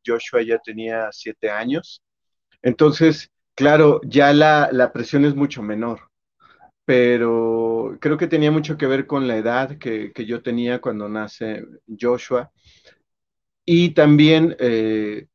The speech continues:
creo que tiene mucho que ver en la manera en que yo,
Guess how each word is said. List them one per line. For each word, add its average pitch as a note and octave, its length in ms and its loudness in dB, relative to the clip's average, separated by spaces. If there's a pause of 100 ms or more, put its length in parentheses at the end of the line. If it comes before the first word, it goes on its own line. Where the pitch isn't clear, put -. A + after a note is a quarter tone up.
(440)
creo E3+ 180 4
que F3+ 100 0
tiene F#3+ 180 2
mucho G3 260 -2
que E3 100 2
ver D#3+ 260 4
en C#3+ 160 2
la C3+ 80 2
manera D3 460 4
en E3 160 2
que A#2 340 -4
yo, D3 520 0